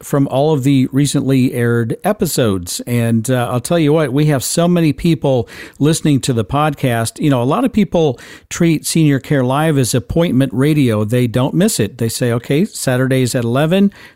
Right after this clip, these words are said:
that's where I am. I'm listening to the program," and I am so honored, uh, by that. But there are a lot of other folks that say, you know, "I try to listen on,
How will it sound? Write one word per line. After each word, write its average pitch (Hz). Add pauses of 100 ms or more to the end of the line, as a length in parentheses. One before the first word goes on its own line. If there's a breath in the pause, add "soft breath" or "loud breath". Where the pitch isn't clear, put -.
(120)
that's 110
where 123
I 139
am. 151
I'm 110
listening 127
to 123
the 113
program," 143
and 123
I 123
am 107
so 151
honored, 123 (280 loud breath)
uh, 123
by 147
that. 127
But 131
there 143
are 135
a 127
lot 127
of 151
other 175
folks 156 (260 loud breath)
that 139
say, 151
you 135
know, 127
"I 120
try 165
to 175
listen 170
on, 151